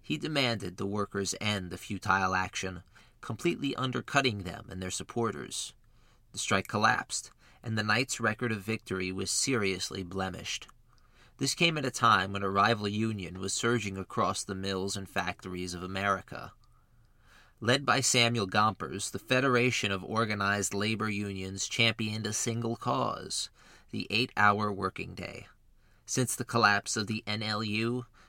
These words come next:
the fight for eight hours had been stagnant. Gompers, a Jewish immigrant whose family was originally from Amsterdam, had very little real schooling,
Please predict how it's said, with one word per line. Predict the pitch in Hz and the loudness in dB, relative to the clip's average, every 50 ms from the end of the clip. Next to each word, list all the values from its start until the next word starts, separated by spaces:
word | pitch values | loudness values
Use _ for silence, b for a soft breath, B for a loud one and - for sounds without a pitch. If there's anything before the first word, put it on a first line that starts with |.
| b b | b b
the | - 113 | -10 -6
fight | - - 110 113 123 - - | 2 4 4 4 4 0 -2
for | - 135 120 - | -4 -4 -2 0
eight | 135 131 135 - | 2 0 2 2
hours | 104 104 104 101 98 95 107 117 - | 2 2 2 2 2 0 -2 -2 -4
had | 113 98 - | -4 -4 -6
been | 113 120 120 | -6 -4 -2
stagnant. | - - - 147 151 151 139 123 107 90 - - - - _ _ _ _ b b b b b b b b _ _ - | -2 2 4 4 4 4 2 -2 -6 -8 -8 -12 -18 -18 _ _ _ _ b b b b b b b b _ _ 0
Gompers, | - 120 127 147 - - 113 113 117 123 - | 2 2 2 2 2 0 -2 -2 -2 -4 -4
a | - - | -4 -4
Jewish | - 113 113 107 104 98 - | -2 -2 0 0 0 0 0
immigrant | 127 123 123 113 90 104 107 127 117 - - | 0 2 0 0 -2 -2 -6 -6 -6 -10 -8
whose | - 117 117 - | -6 -6 -6 -6
family | - - 107 113 120 123 120 101 98 95 101 | -6 -4 -2 0 0 0 -2 -2 -4 -6 -6
was | 107 107 98 | -6 -4 -2
originally | 107 98 101 113 120 107 110 104 95 98 95 | -2 0 2 2 2 2 0 -2 -2 -4 -6
from | 95 - 101 98 | -4 -4 -4 -4
Amsterdam, | 95 101 104 - 123 - - 110 101 90 98 95 90 92 92 98 107 113 _ B B B B B B B B B | -2 -2 -2 -2 -2 -2 -4 -4 -4 -4 -4 -4 -4 -6 -8 -10 -12 -14 _ B B B B B B B B B
had | B 110 120 113 | B 2 2 2
very | 95 - 113 110 117 120 127 123 | 2 2 4 4 6 6 4 4
little | 117 104 98 107 110 104 | 2 0 -2 -2 -4 -6
real | 92 101 101 98 98 104 | -4 -2 -2 -2 -2 -2
schooling, | - - - - 143 139 131 107 98 - - | -4 -4 -4 -2 -2 -2 -2 -2 -4 -6 -10